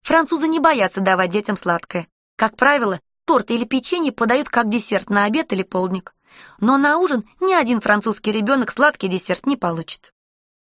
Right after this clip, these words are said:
"То, что съешь вечером, останется с тобой навсегда", комментирует Фанни. После ужина она обычно дает детям фрукты или фруктовые ассорти, которые продается везде в маленьких баночках,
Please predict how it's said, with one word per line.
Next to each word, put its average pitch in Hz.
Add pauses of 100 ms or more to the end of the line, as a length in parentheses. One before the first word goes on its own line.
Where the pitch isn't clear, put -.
(260)
"То, 254
что -
съешь 220
вечером, 226 (280)
останется 180
с 214
тобой 208
навсегда", 262 (180)
комментирует 202
Фанни. 180 (800)
После 180
ужина 254
она 185
обычно 202
дает 190
детям 180
фрукты - (180)
или 320
фруктовые 208
ассорти, 180 (180)
которые 180
продается 190
везде 208
в 175
маленьких 180
баночках, 165